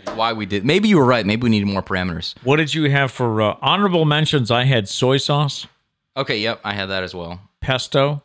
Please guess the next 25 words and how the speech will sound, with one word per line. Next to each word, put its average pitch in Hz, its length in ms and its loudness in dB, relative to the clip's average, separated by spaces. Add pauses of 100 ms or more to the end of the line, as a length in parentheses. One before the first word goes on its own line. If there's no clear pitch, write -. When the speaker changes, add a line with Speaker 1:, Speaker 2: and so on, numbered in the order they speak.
(400)
Speaker 1:
No, 90 280 -8 (200)
gross. 92 420 -18 (220)
Speaker 2:
Cocktail 135 500 0
sauce, 135 560 -4
you 113 120 -2
know, 104 120 2
for, 101 300 -4
uh, 98 120 -2
dipping 107 340 -2
shrimp. - 340 -4 (800)
Speaker 1:
Yeah, 92 500 -4
I 104 80 -4
don't 107 120 0
know. 98 140 -2
I 110 100 -2
think 117 180 -2
that's 107 160 -2
a 110 40 -4
little 98 180 -2
too, 90 380 -2
uh, 82 400 -8
narrow 87 580 -4 (120)
to, 80 280 -10 (200)
to - 80 -18
pick. - 360 -12